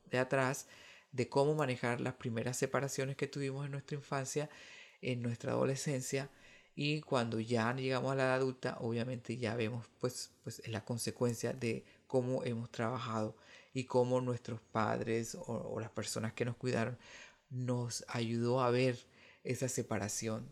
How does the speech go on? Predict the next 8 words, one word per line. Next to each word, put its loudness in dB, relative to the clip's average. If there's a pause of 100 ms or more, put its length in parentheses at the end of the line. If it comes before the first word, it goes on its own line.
cuando -8
estábamos -6
chiquitos, -6 (180)
más -4
chiquitos, -8
¿ok? -6 (540)
Bueno, 2
entonces, 4